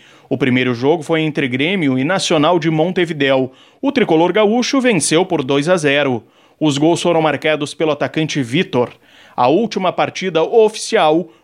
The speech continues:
ocorreu em fevereiro de dois mil e treze contra o Veranópolis, pelo Campeonato Gaúcho, quando ocorreu a vitória gremista por um a zero.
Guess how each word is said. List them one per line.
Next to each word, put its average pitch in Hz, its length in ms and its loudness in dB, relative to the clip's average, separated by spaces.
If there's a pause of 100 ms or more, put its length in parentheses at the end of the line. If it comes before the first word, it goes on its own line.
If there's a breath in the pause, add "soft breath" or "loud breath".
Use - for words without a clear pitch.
ocorreu 175 440 2
em 165 80 -4
fevereiro 151 540 0
de 139 140 -4
dois 139 280 0
mil 139 180 4
e 120 60 0
treze 147 440 0
contra 156 300 -2
o 139 40 2
Veranópolis, 147 840 0
pelo 202 260 0
Campeonato 202 540 0
Gaúcho, 185 560 0 (340 loud breath)
quando 214 320 2
ocorreu 156 380 4
a 147 60 0
vitória 135 400 -2
gremista 190 540 0
por 220 360 0
um 254 180 2
a 226 100 4
zero. 135 460 0